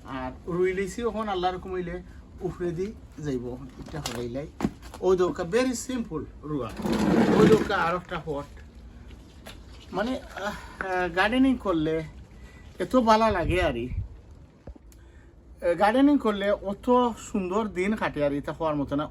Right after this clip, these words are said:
ওই দরকার একটা এমনি ইট-, আহ, পয়সা করে আর একটা, আহ, ধর্ম আছে। পয়সা আবার ঠান্ডার মাঝে খুব কম হয়। বীজ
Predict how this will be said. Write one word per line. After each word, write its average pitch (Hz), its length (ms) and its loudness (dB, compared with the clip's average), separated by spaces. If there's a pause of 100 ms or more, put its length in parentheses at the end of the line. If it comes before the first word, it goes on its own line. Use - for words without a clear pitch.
ওই 233 180 2
দরকার 156 340 -2
একটা 147 340 -2 (480)
এমনি 220 380 4 (100)
ইট-, 220 280 0
আহ, 196 320 6
পয়সা 220 260 4
করে 262 160 4
আর 220 80 4
একটা, 196 260 0
আহ, 170 760 -2
ধর্ম 180 560 4
আছে। 135 360 0 (440)
পয়সা 202 360 6
আবার 226 320 0
ঠান্ডার 190 340 2
মাঝে 170 200 -2 (260)
খুব 220 320 -4
কম 156 240 0
হয়। 143 160 -2
বীজ 170 420 -2